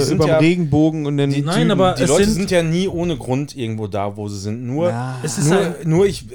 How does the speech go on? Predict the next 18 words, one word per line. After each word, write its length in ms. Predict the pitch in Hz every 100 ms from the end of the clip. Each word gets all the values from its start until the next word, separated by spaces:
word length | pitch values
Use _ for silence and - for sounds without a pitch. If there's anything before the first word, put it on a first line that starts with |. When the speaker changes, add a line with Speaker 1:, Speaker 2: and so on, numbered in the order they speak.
| -
Speaker 1:
also 160 | 151
ich, 240 | - 160 120 - -
ich 100 | 113
denk 240 | 143 165
mir 320 | 185 175 170 - -
jetzt 380 | 160 160 - -
immer, 440 | - 170 175 151 113 -
also 240 | 135 139 117 - -
jetzt 220 | - 151 -
f-, 280 | - - - - - - - - - -
mein, 420 | 135 135 143 135
mein 520 | 127 131 131 123 110 104
leichtsinniger 800 | 127 180 - 165 175 160 160 151
Verstand 560 | - 143 - 147 196
ist 140 | 151 -
einfach 320 | 151 165 151
so 200 | 160 160
da, 280 | 151 151